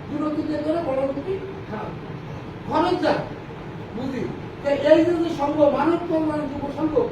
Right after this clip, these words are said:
সাংঘাতিক গ্রেটফুল একটা জিনিস, হৃদয়ঙ্গম করার জিনিস। এদের দ্বারা কাজ হবে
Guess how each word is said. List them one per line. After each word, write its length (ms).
সাংঘাতিক 580
গ্রেটফুল 520
একটা 260
জিনিস, 300
হৃদয়ঙ্গম 680
করার 260
জিনিস। 300
এদের 240
দ্বারা 220
কাজ 320
হবে 200